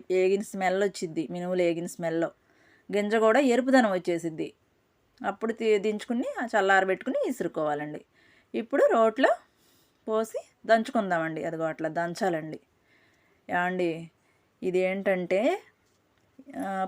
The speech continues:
పాతకాలంలో ఇప్పుడైనా ఉంటాయండి. ప్రతి పెళ్ళింట్లో కూడా సున్నుండలు లేనిదే పెళ్ళి అసలు జరగదండి.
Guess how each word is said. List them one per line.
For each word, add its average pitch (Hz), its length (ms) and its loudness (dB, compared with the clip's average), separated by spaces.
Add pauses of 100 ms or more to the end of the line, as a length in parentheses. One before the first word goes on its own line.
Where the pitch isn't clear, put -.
పాతకాలంలో 190 680 0
ఇప్పుడైనా 240 540 4
ఉంటాయండి. 202 640 4 (560)
ప్రతి 202 340 4
పెళ్ళింట్లో 226 760 6
కూడా 202 580 6
సున్నుండలు 226 680 4
లేనిదే 202 300 0
పెళ్ళి 202 360 4
అసలు 214 200 2
జరగదండి. 180 680 2